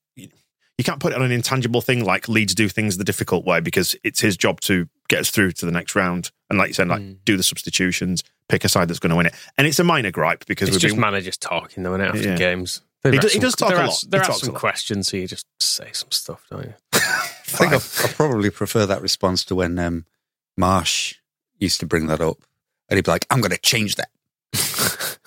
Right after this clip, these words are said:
Speaker 3: And I'm like, "Well, you're not, because it, Leeds United is, is not to be changed." And so of the two, I think I'd rather go Farke is go, "Yeah, it's, that's probably true that Leeds United don't do things the easy way." Whereas Marsh was like, "That's a get out clause. I hate he-,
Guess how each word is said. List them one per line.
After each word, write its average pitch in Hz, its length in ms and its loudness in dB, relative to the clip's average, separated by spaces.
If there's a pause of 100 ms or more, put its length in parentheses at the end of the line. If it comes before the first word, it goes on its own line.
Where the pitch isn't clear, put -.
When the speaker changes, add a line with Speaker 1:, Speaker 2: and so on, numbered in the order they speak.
(300)
Speaker 3:
And 104 100 4
I'm 101 60 4
like, 98 260 2
"Well, 110 180 4
you're 113 160 2
not, 113 400 2
because 90 420 0
it, - 120 -6 (180)
Leeds 101 320 2
United 123 320 2
is, 104 140 2
is 101 180 0
not 110 260 2
to 95 100 -4
be 90 100 -4
changed." 104 400 0
And 104 80 -2
so 95 260 2 (380)
of 104 140 0
the 98 80 -2
two, 90 540 2 (360)
I 90 60 0
think 87 260 -2
I'd 85 100 2
rather 85 240 2
go 85 440 -2
Farke 85 420 0
is 78 140 -6
go, - 400 -6
"Yeah, 80 240 -2
it's, - 320 -6
that's - 180 -6
probably 85 400 -4
true 82 320 0
that - 140 -6
Leeds 82 240 -2
United 80 380 -2 (340)
don't 80 180 2
do 80 120 2
things 82 260 -2
the 85 80 0
easy 82 200 0
way." 82 200 4
Whereas 80 380 -2 (280)
Marsh 82 340 2
was 82 140 -4
like, 80 220 0
"That's 92 180 0
a - 60 -4
get 92 200 0
out 65 200 -4
clause. 73 400 -4
I 80 80 2
hate 95 260 0
he-, 98 140 -6